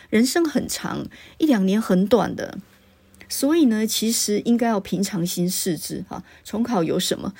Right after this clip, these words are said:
稍微调整一下方向而已嘛哈。那么以大学教授来说，就有所谓的 sabbatical year 哈。Sabbatical 什么意思呢？就是这是一个希伯来文哈，它其实是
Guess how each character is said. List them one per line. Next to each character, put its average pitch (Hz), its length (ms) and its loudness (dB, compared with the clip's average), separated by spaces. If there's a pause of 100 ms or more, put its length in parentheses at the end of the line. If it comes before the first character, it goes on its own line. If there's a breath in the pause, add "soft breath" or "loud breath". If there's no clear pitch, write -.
(180 loud breath)
稍 - 220 0
微 269 140 4
调 233 200 0
整 233 160 2
一 151 60 0
下 196 160 0
方 185 220 0
向 185 200 0
而 147 200 -2
已 - 100 -4
嘛 - 240 -10
哈。 - 140 -14 (500 loud breath)
那 277 80 2
么 262 180 6
以 202 140 2
大 247 180 2
学 220 140 2
教 226 180 2
授 220 140 0
来 175 160 0
说， 196 400 2
就 214 220 2
有 170 120 4
所 180 200 0
谓 190 120 6
的 170 280 0
sabbatical 190 800 -2 (400)
year 151 340 0
哈。 - 180 -12 (220 loud breath)
Sabbatical 262 480 0
什 175 120 -2
么 151 80 0
意 185 140 2
思 180 220 -2
呢？ 160 200 -2
就 208 120 -4
是 214 200 0 (360 loud breath)
这 320 100 2
是 311 100 2
一 285 40 4
个 247 100 6
希 240 160 2
伯 208 160 4
来 175 180 4
文 160 340 2
哈， - 260 -4
它 - 180 -4
其 262 180 -2
实 196 160 0
是 196 400 -2